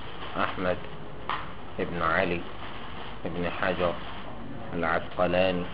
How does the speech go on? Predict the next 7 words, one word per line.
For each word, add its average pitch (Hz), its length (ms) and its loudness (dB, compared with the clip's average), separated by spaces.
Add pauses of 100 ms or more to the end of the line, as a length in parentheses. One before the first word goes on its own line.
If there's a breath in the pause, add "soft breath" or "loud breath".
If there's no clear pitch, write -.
(800)
رحمه 92 380 4
الله 92 460 6
تعالى 95 440 6 (1000)
في 87 120 0
كتابه 90 720 2
بلوغ 87 320 4
المرام، 87 480 4